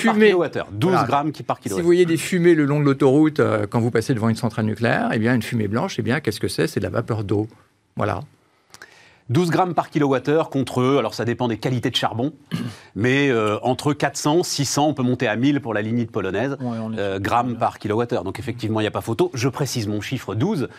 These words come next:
Speaker 1: Douze pour le récent nucléaire, celui
Speaker 2: Mm.
Speaker 1: qu'on va construire,
Speaker 2: Mm.
Speaker 1: celui qui est amorti, il est à six. Voilà.
Speaker 2: Mm.
Speaker 3: Oui, il est même, il est même quasiment à zéro, puisqu'en fait, la, la, la, la, la réaction elle-même ne produit zéro gramme de C O deux. En,
Speaker 1: Donnons,
Speaker 3: en réalité, c'est, c'est le,
Speaker 1: donnons
Speaker 3: c'est la
Speaker 1: les vrais
Speaker 3: construction.
Speaker 1: chiffres. Non, non, mais
Speaker 3: Non, non, non, mais, non, non, mais
Speaker 1: il y a un chiffre, c'est six,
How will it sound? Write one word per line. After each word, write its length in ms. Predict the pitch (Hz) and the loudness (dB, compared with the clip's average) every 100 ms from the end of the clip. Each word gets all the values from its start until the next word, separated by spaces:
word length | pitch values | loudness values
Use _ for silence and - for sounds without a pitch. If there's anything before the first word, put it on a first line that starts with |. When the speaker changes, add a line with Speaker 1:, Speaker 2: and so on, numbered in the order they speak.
| - - | -20 -12
Speaker 1:
Douze 380 | 98 120 180 - | -2 0 0 -2
pour 220 | - 110 | -4 -2
le 220 | 123 127 - - | 0 0 -4 -6
récent 600 | 110 127 165 - 202 131 | -2 0 -2 0 0 0
nucléaire, 420 | 120 127 110 - | -2 -2 -2 -2
celui 380 | 139 135 160 147 | -2 0 0 0
Speaker 2:
Mm. 280 | 135 123 107 | -4 -6 -2
Speaker 1:
qu'on 120 | 120 | 0
va 220 | 113 170 | 0 0
construire, 500 | - 113 - 190 226 | -4 -10 -2 0 0
Speaker 2:
Mm. 140 | - 123 117 - | -4 -12 -12 -14
Speaker 1:
celui 340 | - 123 127 | -6 0 0
qui 120 | 131 120 | 0 -4
est 100 | 120 | -2
amorti, 600 | 110 98 - 165 175 117 | -4 -8 -2 -2 -2 -4
il 120 | 107 | -4
est 120 | 117 | -4
à 60 | 120 | -4
six. 420 | - 95 - - - | -6 -8 -10 -12 -12
Voilà. 160 | 117 | -10
Speaker 2:
Mm. 160 | 113 95 - _ _ | -8 -10 -16 _ _
Speaker 3:
Oui, 200 | 123 113 | -4 -4
il 60 | 98 | -4
est 40 | |
même, 220 | 101 101 | -4 -4
il 100 | 107 | -4
est 60 | 104 | -4
même 140 | 104 | -2
quasiment 260 | 110 107 110 | -2 -2 0
à 60 | 107 | 0
zéro, 240 | 123 156 | 2 0
puisqu'en 220 | - - | 0 -6
fait, 180 | - 120 | -4 -4
la, 80 | - | 0
la, 120 | 131 127 | 0 2
la, 260 | 123 123 127 | 2 2 2
la, 160 | 135 | 0
la 160 | 139 127 | 2 2
réaction 460 | 117 143 131 165 127 | 2 0 0 0 2
elle-même 240 | 135 170 | 2 2
ne 80 | 131 | 0
produit 400 | - 123 156 - | 0 -2 -2 -4
zéro 500 | 113 104 127 135 156 127 | -4 2 4 4 2 0
gramme 280 | 113 113 | -2 -2
de 60 | 110 | -2
C 140 | 104 | -2
O 60 | 113 | -2
deux. 80 | 131 | 0
En, 160 | 110 | 0
Speaker 1:
Donnons, 80 | 104 | 2
Speaker 3:
en 20 | 160 | 2
réalité, 200 | 127 170 | 2 2
c'est, 220 | - 127 | 2 2
c'est 160 | 123 131 | 2 0
le, 80 | 156 | 2
Speaker 1:
donnons 120 | 185 | 2
Speaker 3:
c'est 120 | 151 | 4
la 80 | 185 | 2
Speaker 1:
les 60 | |
vrais 60 | 180 | 0
Speaker 3:
construction. 320 | 151 156 170 | -2 -2 0
Speaker 1:
chiffres. 120 | 160 208 | 0 0
Non, 200 | 226 214 | -2 0
non, 140 | 190 | 0
mais 100 | - | 2
Speaker 3:
Non, 80 | 220 | 4
non, 60 | |
non, 80 | 226 | 4
mais, 120 | 185 | 2
non, 100 | 185 | 2
non, 60 | 208 | 2
mais 140 | 180 127 | 2 0
Speaker 1:
il 80 | |
y 20 | 113 | -4
a 80 | |
un 60 | 104 | -4
chiffre, 380 | 131 143 185 - | -4 -4 -4 -6
c'est 160 | - 120 | -6 -6
six, 400 | - 165 185 | -2 -4 -4